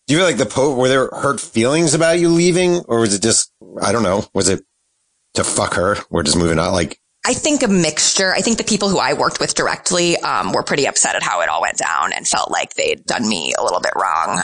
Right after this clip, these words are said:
Speaker 2: Um, and I still have good relationships with those people and, um,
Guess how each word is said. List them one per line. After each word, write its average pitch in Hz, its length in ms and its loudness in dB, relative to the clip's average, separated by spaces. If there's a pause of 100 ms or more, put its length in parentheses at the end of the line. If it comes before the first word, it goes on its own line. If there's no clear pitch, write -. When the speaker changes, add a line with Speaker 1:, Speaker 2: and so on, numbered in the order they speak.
(120)
Speaker 2:
Um, 82 520 -2 (200)
and 135 400 -2 (460)
I - 80 -4
still 180 220 0
have 147 280 -4
good 160 140 0
relationships 143 640 0
with 151 100 -4
those - 160 0
people 131 500 -2
and, 123 200 -2
um, 80 320 -2